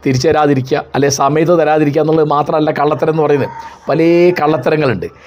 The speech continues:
അപ്പോൾ ആ കള്ളത്തരങ്ങൾക്ക് ഒരു വെടിപ്പുണ്ടാവില്ല. ഒരാളോട് പെരുമാറാൻ നമുക്കൊരു സുഖം ഉണ്ടാവില്ല. ആ പെരുമാറ്റത്തിലുള്ള സുഖത്തിനെയാണ് സ്നേഹം എന്ന് പറയുന്നത്. ഇപ്പോൾ സാധാരണഗതിയിൽ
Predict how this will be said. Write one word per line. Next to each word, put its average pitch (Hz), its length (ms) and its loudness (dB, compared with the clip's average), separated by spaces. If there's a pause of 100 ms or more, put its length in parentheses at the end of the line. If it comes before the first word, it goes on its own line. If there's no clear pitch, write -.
(200)
അപ്പോൾ 175 180 -2
ആ 214 80 0
കള്ളത്തരങ്ങൾക്ക് 190 760 0
ഒരു 196 300 4
വെടിപ്പുണ്ടാവില്ല. 175 960 0 (480)
ഒരാളോട് 185 360 2 (200)
പെരുമാറാൻ 202 420 2
നമുക്കൊരു 185 240 2
സുഖം 156 220 0
ഉണ്ടാവില്ല. 123 440 -2 (320)
ആ 185 120 -2 (200)
പെരുമാറ്റത്തിലുള്ള 196 840 0
സുഖത്തിനെയാണ് 170 720 0
സ്നേഹം 151 340 -2
എന്ന് 175 160 0
പറയുന്നത്. 143 320 -2 (800)
ഇപ്പോൾ 160 240 2 (600)
സാധാരണഗതിയിൽ 170 1040 0